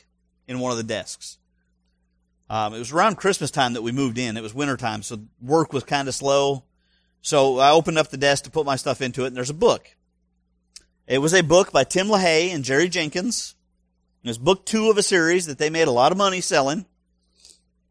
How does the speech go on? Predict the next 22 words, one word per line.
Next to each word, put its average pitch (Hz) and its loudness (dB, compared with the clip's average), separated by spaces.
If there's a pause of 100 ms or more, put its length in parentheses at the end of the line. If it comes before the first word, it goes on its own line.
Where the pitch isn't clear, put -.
(220)
Uh, 117 -8
the 117 -6
name 175 0
of - 0
the 175 0
book 170 2
was 151 -2
Tribulation 170 0
Force. 127 -4
The 147 -10
name 131 -4
of - -8
the 170 -6
series 139 0
is 135 -4
Left 113 -4
Behind. 135 -2 (880)
Okay? 123 -2 (420)
Now, 131 -2 (400)
keep 170 0
in 233 2
mind, 196 4